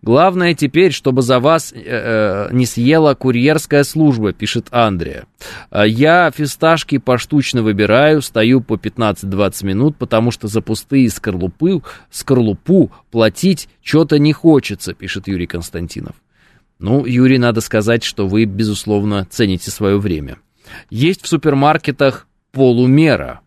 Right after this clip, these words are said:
Пусть разрешат там пить спиртное и спать», пишет Светла-, Света Зайцева. А, точнее так вот.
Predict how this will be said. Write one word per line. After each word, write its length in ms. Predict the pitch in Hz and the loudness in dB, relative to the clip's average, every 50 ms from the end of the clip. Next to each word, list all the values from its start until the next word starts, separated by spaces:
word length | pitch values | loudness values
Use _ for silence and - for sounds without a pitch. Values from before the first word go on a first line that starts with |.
| _ _ | _ _
Пусть 220 | - 117 110 - 127 | -8 -8 -6 -2 -2
разрешат 560 | 117 113 110 113 110 - - 120 117 107 - | -2 0 0 0 0 2 2 2 2 2 0
там 220 | - 104 98 98 | -2 -2 -2 -2
пить 200 | - - 101 - | -4 -4 -6 -6
спиртное 800 | - - - 98 85 80 - 123 127 139 143 135 123 113 104 95 _ _ _ _ | -8 -8 -6 -6 -6 -6 -2 0 2 2 4 2 2 0 -2 -4 _ _ _ _
и 60 | - | -12
спать», 580 | - - - - - 123 101 90 - - - - _ _ _ _ _ _ _ _ _ | -12 -12 -8 -4 -4 -4 -4 -6 -10 -16 -18 -18 _ _ _ _ _ _ _ _ _
пишет 340 | _ 117 113 - - 110 - | _ -4 -2 -2 -2 -2 -4
Светла-, 440 | - - 107 104 - - 113 104 - | -4 -6 -6 -6 -4 -6 -8 -8 -10
Света 400 | - - - 117 117 113 - 117 | -10 -6 -2 0 0 2 2 0
Зайцева. 560 | 113 113 123 101 80 - - - - - - - _ _ _ _ _ - | 0 2 2 0 0 -2 -8 -12 -12 -12 -14 -16 _ _ _ _ _ -14
А, 380 | - - 98 92 90 85 78 - _ _ | -10 -6 -6 -4 -4 -6 -6 -10 _ _
точнее 360 | - 95 98 - 120 110 104 90 | -12 -10 -6 -2 0 0 0 -2
так 160 | - 76 - | -4 -6 -8
вот. 100 | - | -10